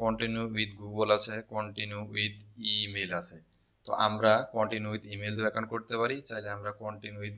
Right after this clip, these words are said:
Google দিয়েও অ্যাকাউন্ট করতে পারি। তো যেহেতু আমরা প্রোফাইল ব্যাকলিংক ক্রিয়েট করতেছি, এখানে আমাদের একদিনে অনেকগুলো ব্যাকলিংক তৈরি করতে হবে, সেই হিসেবে আমরা সময় বাঁচানোর জন্য বা অল্প সময় ফাস্ট কাজ করার জন্য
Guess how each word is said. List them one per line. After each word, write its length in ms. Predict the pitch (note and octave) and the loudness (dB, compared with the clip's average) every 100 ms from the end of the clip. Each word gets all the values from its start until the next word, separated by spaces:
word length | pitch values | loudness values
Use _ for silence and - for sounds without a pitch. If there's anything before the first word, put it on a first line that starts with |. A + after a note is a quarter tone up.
| G2+ | -12
Google 240 | G2+ G#2 G2+ | -8 -6 -4
দিয়েও 200 | G#2 C3+ | -4 -6
অ্যাকাউন্ট 380 | - - G2+ | -8 -8 -8
করতে 300 | G2+ G2+ F#2+ | -6 -10 -8
পারি। 240 | F2+ F2 F2 - _ - - - | -8 -8 -12 -20 _ -20 -20 -14
তো 120 | G2+ | -8
যেহেতু 440 | F#2+ A2+ A#2 B2 | 0 0 0 2
আমরা 180 | B2 B2+ | 4 4
প্রোফাইল 420 | B2 A#2 A2 A#2 | 4 4 6 4
ব্যাকলিংক 400 | A2+ A2 A2+ A2+ | 4 -2 -2 -8
ক্রিয়েট 280 | A2 A2+ A2 | -4 -4 -4
করতেছি, 400 | A2 G2 G#2 G2+ G#2 A2 | -8 -10 -2 -2 -2 -4
এখানে 240 | G#2+ A2 G#2+ | -4 -4 -4
আমাদের 340 | G#2+ G#2+ G#2 | -4 -6 -2
একদিনে 420 | G2 F#2+ G#2 G2+ | 0 -2 -4 -10
অনেকগুলো 600 | G2+ G2 G2+ G2+ A2+ G#2+ | -6 -2 -2 -4 -8 -8
ব্যাকলিংক 480 | G2+ G2+ G2 G2+ G2 | -2 0 0 -4 -4
তৈরি 200 | A2 G#2 | -2 0
করতে 260 | G#2 G2+ F#2+ | 0 -4 -2
হবে, 400 | F#2+ F#2+ G2 B2 - - _ - | 0 2 2 0 -10 -20 _ -6
সেই 220 | A#2 A2+ | 0 0
হিসেবে 340 | A2+ A2+ A2+ | 0 0 2
আমরা 240 | A2 G#2+ A2 | 0 0 -2
সময় 480 | - G#2+ G#2 G#2 | -2 -4 -4 -6
বাঁচানোর 500 | G2+ G2+ G2 G#2+ G#2 | 2 2 2 -2 -4
জন্য 240 | G2+ G2 G2 | -8 -10 -8
বা 220 | F#2+ G2 | -6 -4
অল্প 400 | G2+ G#2+ G#2+ A2+ | -2 -4 -6 -8
সময় 320 | - A2 G#2+ G#2 | -10 -10 -14 -16
ফাস্ট 220 | G#2+ G2+ - | -8 -6 -4
কাজ 160 | G#2+ | -2
করার 220 | - G#2 F#2+ | -2 -4 -6
জন্য 400 | G2 G2 G2+ | -10 -10 -10